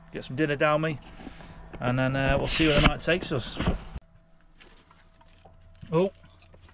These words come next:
So the van that was pulling in, when I was pulling in,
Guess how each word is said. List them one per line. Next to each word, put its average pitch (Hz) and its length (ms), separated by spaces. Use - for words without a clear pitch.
So - 140
the 131 120
van 180 420
that 165 100
was 160 220
pulling 175 400
in, 156 300
when 143 160
I 175 80
was 180 140
pulling 165 320
in, 135 260